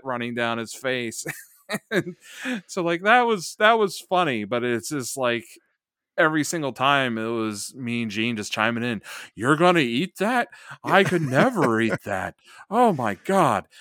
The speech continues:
Speaker 1: you've eaten so much. You ate all this sushi. I don't know about raw fish." It's just like, uh,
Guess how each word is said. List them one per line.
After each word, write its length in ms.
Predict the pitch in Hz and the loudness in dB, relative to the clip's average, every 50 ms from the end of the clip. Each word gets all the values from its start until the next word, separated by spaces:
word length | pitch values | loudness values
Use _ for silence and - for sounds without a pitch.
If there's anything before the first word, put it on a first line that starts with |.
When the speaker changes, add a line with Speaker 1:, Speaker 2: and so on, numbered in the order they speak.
| - _ _ | -20 _ _
Speaker 1:
you've 240 | - 196 214 170 175 | -4 -4 -2 0 0
eaten 300 | 165 165 - 139 135 117 | 0 0 -2 -4 -4 -4
so 600 | - - - - - 233 214 196 175 156 143 135 | -4 -4 -2 0 2 6 6 8 6 6 4 2
much. 460 | 147 180 233 220 185 127 - - - - | 0 0 4 4 4 4 2 -2 -6 -6
You 180 | 247 254 240 202 | -4 -2 0 0
ate 140 | 180 151 - | 0 0 0
all 240 | - - 214 214 202 | -2 0 0 0 0
this 260 | 175 156 143 - - | 0 -2 -4 -4 -6
sushi. 440 | - - 254 240 - - - 98 90 - | -8 -6 -6 -4 -4 -6 -6 -8 -8 -8
I 160 | - 233 254 202 | -4 -4 -2 0
don't 200 | 202 190 160 165 | 0 0 0 -2
know 180 | 220 285 240 185 | -2 -2 -2 0
about 240 | 143 139 131 120 101 101 | 2 2 2 2 2 0
raw 240 | - 165 156 147 131 | 0 2 2 2 0
fish." 440 | - - - 208 180 139 - - - | 0 -2 -2 0 0 0 -2 -4 -8
It's 160 | 117 110 - | -8 -8 -6
just 240 | 135 117 101 - - | -6 -6 -6 -6 -4
like, 240 | 113 98 95 - - - | -4 -4 -4 -6 -10 -10
uh, 220 | 113 107 101 | -8 -6 -6